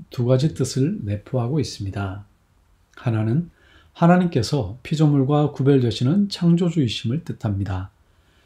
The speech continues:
다른 의미로는 야훼 하나님께서는 거짓신인 우상과 구별되시는 참 하나님이심을 가리킵니다.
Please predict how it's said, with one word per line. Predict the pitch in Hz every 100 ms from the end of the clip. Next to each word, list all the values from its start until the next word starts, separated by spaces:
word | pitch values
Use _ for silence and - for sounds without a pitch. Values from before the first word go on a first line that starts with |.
| _ -
다른 | 110 131 131
의미로는 | 110 107 104 104 160 101 - - -
야훼 | 104 110 113 131 160
하나님께서는 | - 139 135 131 120 101 117 175 202
거짓신인 | - 117 123 160 - 120 147 98 - _ _ _ _ _ _ _ _ -
우상과 | 123 123 135 127 147 151 151
구별되시는 | 143 156 135 110 - 135 151
참 | - - 190
하나님이심을 | 196 185 175 160 139 - 123 196 - _ 233 240 -
가리킵니다. | 104 101 - 104 98 95